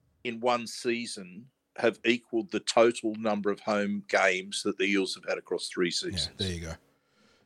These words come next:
Speaker 2: There you go. And obviously the expansion, you know, more games, uh, in a, in a given season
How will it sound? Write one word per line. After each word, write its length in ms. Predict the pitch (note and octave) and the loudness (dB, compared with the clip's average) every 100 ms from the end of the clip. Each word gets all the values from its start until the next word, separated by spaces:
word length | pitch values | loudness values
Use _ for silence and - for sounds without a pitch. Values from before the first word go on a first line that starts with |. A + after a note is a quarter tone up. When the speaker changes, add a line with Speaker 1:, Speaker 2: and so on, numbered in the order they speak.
| _ | _
Speaker 2:
There 140 | A#2 | 2
you 100 | A2 | 2
go. 160 | F#2+ F2 | 0 0
And 100 | A#2+ | 4
obviously 420 | F3+ D3 C#3 A#2 | 6 6 2 0
the 160 | G#2 A2+ | -2 -2
expansion, 580 | - A#2+ A2 G#2 A2+ | 0 2 2 0 0
you 80 | G#2 | 0
know, 140 | G2+ G#2 | 0 0
more 240 | G#2 G#2+ | 0 0
games, 500 | G#2 G#2 G2+ F#2+ - - - | 0 -4 -2 -2 -4 -6 -16
uh, 160 | G#2 G2 G#2 | -8 -6 -4
in 60 | G2+ | -6
a, 100 | G2+ A2 | -6 -6
in 60 | |
a 40 | G2 | -2
given 240 | A2 G2+ | 0 0
season 420 | - G#2 F#2 F#2 | 0 0 -2 -4